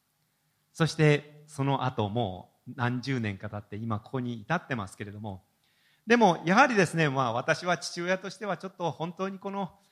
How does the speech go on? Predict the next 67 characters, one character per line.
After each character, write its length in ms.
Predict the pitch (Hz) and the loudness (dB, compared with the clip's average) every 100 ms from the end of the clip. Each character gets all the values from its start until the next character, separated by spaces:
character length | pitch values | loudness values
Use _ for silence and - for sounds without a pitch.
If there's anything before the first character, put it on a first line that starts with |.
| _ | _
欠 160 | - 143 | -4 -4
け 80 | 160 | 0
た 160 | 165 165 | 2 2
と 100 | 165 | 0
こ 80 | |
ろ 100 | 185 | -2
が 120 | 185 180 | 0 2
多 180 | 190 | 2
い 60 | 196 | 2
な 120 | 180 | 2
っ 100 | 185 | 0
て 40 | 175 | -2
い 40 | |
う 20 | |
の 80 | 160 | -4
を 60 | 131 | -4
つ 100 | - | -8
く 80 | 214 | -12
づ 140 | 208 | -10
く 100 | 170 | -10
感 240 | - 156 | -4 -4
じ 80 | 170 | -2
ま 140 | 175 160 | -2 -2
す。 200 | - - _ _ _ | -6 -20 _ _ _
言 260 | - 139 147 | -10 -2 -2
う 20 | |
こ 120 | 143 | -2
と 120 | 151 156 | -4 -2
も 100 | 143 | 0
で 80 | |
す 100 | 120 | -2
ね、 120 | 135 120 | -4 -6
ち 60 | |
ょ 40 | - | -6
っ 80 | |
と、 300 | - 131 110 - | -2 -2 -2 -10
「あ、 100 | 120 | -8
こ 140 | 117 117 | -6 -6
ん 40 | |
な 120 | 117 | -8
こ 80 | 117 | -8
と 100 | 120 | -10
言 80 | 117 | -8
わ 80 | 139 | -6
な 140 | 180 | -6
き 60 | 165 | -4
ゃ 20 | |
よ 100 | 175 | -4
か 120 | 208 | -4
っ 60 | 190 | -6
た 120 | 170 | -4
な」 100 | 185 | -6
と 100 | 180 | -4
か 120 | 160 | -6
思 180 | 156 208 | -2 -4
う 40 | |
こ 120 | 202 | -4
と 120 | 165 185 | -4 -2
も 260 | 190 147 | -2 -4
い 60 | 117 | -12
っ 20 | - | -6
ぱ 140 | 175 196 | 0 0
い 140 | 175 | 0
あ 80 | - | -6
り 100 | 135 | -4
ま 140 | 170 | -4
す。 240 | 156 - | -6 -10